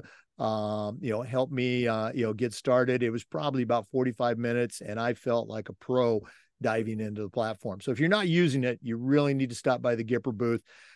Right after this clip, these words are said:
talk to Matthew, talk to the team. Uh, they will definitely get you going. Um, speaking of, uh, stopping by the booth, uh, you've got some things going on, uh, you know, share with our listeners, um, uh,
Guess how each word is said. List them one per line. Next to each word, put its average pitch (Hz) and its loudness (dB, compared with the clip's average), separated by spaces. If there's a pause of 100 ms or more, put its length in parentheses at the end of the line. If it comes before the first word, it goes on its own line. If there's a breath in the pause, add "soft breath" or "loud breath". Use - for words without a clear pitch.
(140 soft breath)
talk 131 4
to 147 2
Matthew, 123 0
talk 127 0
to 135 -4
the 127 0
team. 113 -4
Uh, 107 -4
they 110 -2
will 113 -2
definitely 104 -4
get 101 -6
you 107 -10
going. 104 -2 (720 soft breath)
Um, 165 6 (220)
speaking 208 4
of, 131 4
uh, 131 4
stopping 139 2
by 131 2
the 123 -6
booth, 139 2 (220)
uh, 113 -2
you've 117 -4
got 127 6
some 127 -6
things 139 0
going 120 0
on, 113 -2
uh, 107 -4
you 135 -6
know, 107 -4
share 131 2
with 139 0
our 127 2
listeners, 131 0
um, 117 0 (120)
uh, 113 -10